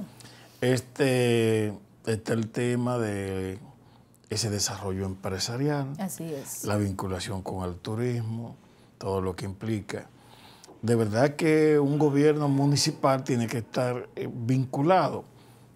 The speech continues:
Speaker 1: con lo que es el Poder Ejecutivo.
Speaker 2: Totalmente.
Speaker 1: ¿Hay al-, alguna programación dentro de lo que es la propuesta municipal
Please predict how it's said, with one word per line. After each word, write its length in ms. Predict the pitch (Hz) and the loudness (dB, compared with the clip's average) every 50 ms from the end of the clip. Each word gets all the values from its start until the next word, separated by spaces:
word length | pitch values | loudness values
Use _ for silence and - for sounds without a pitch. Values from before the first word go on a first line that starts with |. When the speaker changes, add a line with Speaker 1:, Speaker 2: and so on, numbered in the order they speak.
| - _ | -18 _
Speaker 1:
con 640 | - 113 107 104 98 95 92 90 90 87 85 95 95 | -6 -4 -2 -2 -2 -4 -4 -6 -8 -8 -8 -8 -10
lo 100 | 95 95 | -8 -6
que 80 | - 110 | -6 -4
es 120 | 107 - | -2 -2
el 140 | 117 110 104 | -2 -2 -4
Poder 340 | - - 107 104 107 104 107 | -4 -2 -2 0 0 0 0
Ejecutivo. 760 | 104 104 98 87 - 95 92 - 110 98 95 92 92 101 - - - - - - | -2 -4 -4 -6 -8 -12 -8 -8 -6 -6 -6 -6 -8 -10 -12 -16 -20 -20 -14 -10
Speaker 2:
Totalmente. 480 | - 185 - 202 185 180 156 147 110 120 131 143 | -10 -4 0 0 0 0 -2 -6 -8 2 6 6
Speaker 1:
¿Hay 380 | 160 175 190 190 202 190 180 | 8 8 8 6 6 6 8
al-, 400 | 175 165 165 160 156 156 151 143 | 8 8 8 6 4 2 2 2
alguna 420 | - 143 139 135 151 165 170 165 151 | 2 0 2 2 2 4 4 2 2
programación 1040 | - - 151 135 135 135 139 139 135 135 135 131 123 - - 143 147 147 135 127 | 2 0 2 4 6 6 6 6 6 4 2 2 2 0 2 4 4 4 4 4
dentro 320 | 117 117 113 110 127 120 117 | 2 2 2 2 2 0 2
de 60 | 113 | 2
lo 140 | 113 107 - | 2 0 0
que 260 | - 120 123 131 131 | 0 0 0 0 0
es 60 | 123 | 0
la 100 | 127 120 | -2 -4
propuesta 520 | 110 - 131 110 - 127 123 120 - - 120 | -4 -4 -8 -6 -4 -4 -4 -4 -2 -4 -2
municipal 720 | 107 113 117 113 110 104 113 110 - - 123 120 120 139 | -2 0 0 0 -2 -2 -6 -6 -4 -2 -2 -2 -2 -4